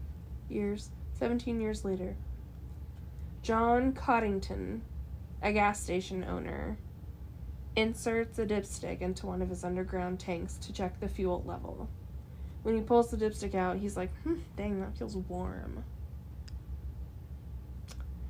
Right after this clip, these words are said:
So he put a thermometer in the tank, and it was a hundred and seventy-two degrees Fahrenheit.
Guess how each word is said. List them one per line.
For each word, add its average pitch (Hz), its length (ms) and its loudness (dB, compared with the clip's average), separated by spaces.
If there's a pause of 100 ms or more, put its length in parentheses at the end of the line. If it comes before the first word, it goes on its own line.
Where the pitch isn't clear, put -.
(260)
So 226 760 8
he 254 140 4
put 277 160 6
a 285 80 6
thermometer 226 540 4
in 220 100 2
the 202 80 2
tank, 180 380 -2
and 202 140 -2
it 240 60 -8
was 262 120 -2
a 320 60 4
hundred 254 380 2
and 247 120 2
seventy-two 190 580 -2
degrees - 400 -4
Fahrenheit. - 600 -6